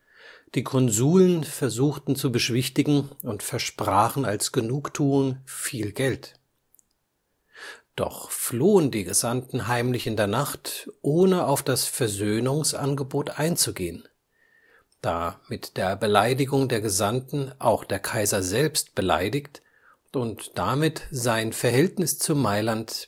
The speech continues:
beeinträchtigt worden war. Barbarossa beschwerte sich angesichts der Beleidigung seiner Gesandten vor den versammelten Fürsten darüber, dass Mailands Hochmut und Anmaßung dem Reich und den Fürsten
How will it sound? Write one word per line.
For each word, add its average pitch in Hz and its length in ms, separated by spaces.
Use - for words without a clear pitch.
beeinträchtigt 139 1080
worden 95 360
war. 85 300
Barbarossa 101 640
beschwerte 123 640
sich - 480
angesichts 113 640
der 107 140
Beleidigung 117 600
seiner 113 260
Gesandten 110 760
vor - 260
den 110 180
versammelten 123 680
Fürsten 107 800
darüber, 117 600
dass - 300
Mailands 117 640
Hochmut 156 800
und - 220
Anmaßung 98 920
dem 104 260
Reich 98 580
und 117 360
den 107 100
Fürsten 120 640